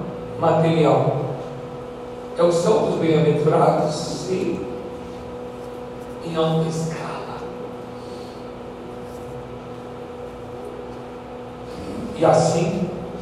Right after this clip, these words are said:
nós temos, portanto, os mandamentos,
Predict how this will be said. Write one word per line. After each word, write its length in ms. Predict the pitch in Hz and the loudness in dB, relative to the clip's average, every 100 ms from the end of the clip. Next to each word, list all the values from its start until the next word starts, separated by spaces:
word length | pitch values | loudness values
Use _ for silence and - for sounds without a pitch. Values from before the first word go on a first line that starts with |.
| - - - - | -10 -10 -10 0
nós 260 | 170 170 165 | 4 4 6
temos, 480 | 170 170 160 165 - | 8 8 6 6 2
portanto, 640 | 170 - 165 156 - - - - - - - - - - - - | 2 4 6 6 6 2 -2 -4 -6 -8 -8 -10 -10 -10 -10 -4
os 100 | 160 | 8
mandamentos, 800 | 202 269 262 247 220 - - - | 12 12 12 12 10 10 6 2